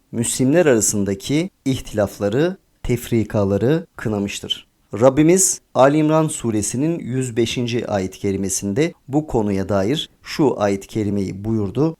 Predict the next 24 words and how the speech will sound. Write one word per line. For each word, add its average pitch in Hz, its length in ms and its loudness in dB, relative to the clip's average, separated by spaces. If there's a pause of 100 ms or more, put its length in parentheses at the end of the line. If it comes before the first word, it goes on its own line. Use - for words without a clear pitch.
(140)
Euzu 110 400 0
billah. 104 360 -2 (220)
"Ve 117 180 2
la 165 160 6
tekunu 131 460 0
kellezine 120 640 0
teferraku 123 800 0
ve - 20 2
ihtelefu 110 580 -2
min 104 260 -2
ba'di 110 320 2
ma 110 280 0
ca'ehumul 110 880 -2
beyinat." 101 680 -2 (260)
Kendilerine 123 720 2 (160)
açık 120 380 -2
deliller 120 420 4
geldikten 107 540 0
sonra 110 420 0 (140)
ayrılığa 127 560 4
düşüp 120 360 -8 (240)
ihtilaf - 560 0
edenler 117 380 0
gibi 127 420 -4